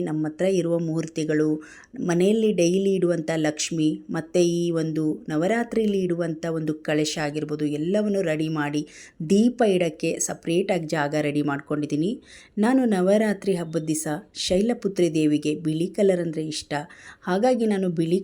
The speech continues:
ಕಲರ್ ಸೀರೆನೇ ಉಟ್ಕೊಂಡು ಪೂಜೆಯನ್ನ ರೆಡಿ ಮಾಡ್ಕೊಂಡಿದ್ದೆ. ತಟ್ಟೆಯಲ್ಲಿ ರೆಡಿಯಾಗಿರುವ ದೀಪವನ್ನ ಇಲ್ಲಿ ಮೇಲೆ ಸ್ಟ್ಯಾಂಡ್ ಮೇಲೆ ಇಡ್ತಾ ಇದ್ದೀನಿ, ದೇವರ ಹಲಿಗೆ ಮೇಲೆ ಇಡ್ತಾ ಇದ್ದೀನಿ. ಯಾವತ್ತೇ ನಾವು ನವರಾತ್ರಿ ದೀಪವನ್ನ,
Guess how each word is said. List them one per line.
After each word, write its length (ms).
ಕಲರ್ 300
ಸೀರೆನೇ 460
ಉಟ್ಕೊಂಡು 440
ಪೂಜೆಯನ್ನ 540
ರೆಡಿ 300
ಮಾಡ್ಕೊಂಡಿದ್ದೆ. 580
ತಟ್ಟೆಯಲ್ಲಿ 580
ರೆಡಿಯಾಗಿರುವ 580
ದೀಪವನ್ನ 580
ಇಲ್ಲಿ 260
ಮೇಲೆ 320
ಸ್ಟ್ಯಾಂಡ್ 460
ಮೇಲೆ 280
ಇಡ್ತಾ 360
ಇದ್ದೀನಿ, 280
ದೇವರ 500
ಹಲಿಗೆ 380
ಮೇಲೆ 260
ಇಡ್ತಾ 260
ಇದ್ದೀನಿ. 340
ಯಾವತ್ತೇ 500
ನಾವು 280
ನವರಾತ್ರಿ 520
ದೀಪವನ್ನ, 540